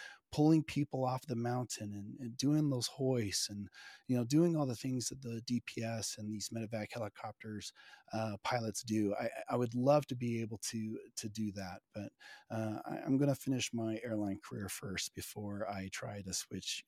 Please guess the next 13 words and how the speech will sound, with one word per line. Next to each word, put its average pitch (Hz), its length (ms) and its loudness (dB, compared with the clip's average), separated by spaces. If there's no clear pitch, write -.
uh, 95 240 -4
jobs. 101 480 -8
Um, 92 420 -4
so, 95 300 -6
but 113 160 4
that's, 131 320 6
that's, - 340 6
to 151 100 4
me, 139 140 8
that's, 104 420 0
that's - 240 -4
real 90 140 -6
flying. 92 400 -10